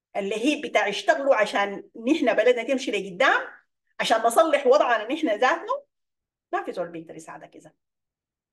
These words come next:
دي مسؤوليتنا نحن، أهل البلد والسودانيين. رجاءً يا ناس،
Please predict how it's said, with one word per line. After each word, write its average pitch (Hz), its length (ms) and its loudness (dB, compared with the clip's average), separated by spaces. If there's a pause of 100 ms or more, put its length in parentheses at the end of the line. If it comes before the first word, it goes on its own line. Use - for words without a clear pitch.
(180)
دي 311 120 -14
مسؤوليتنا 254 880 -2
نحن، 214 360 -6 (840)
أهل 208 100 -2
البلد 294 480 0 (420)
والسودانيين. 196 840 -4 (3750)
رجاءً 277 480 4
يا 269 180 0
ناس، 285 640 -6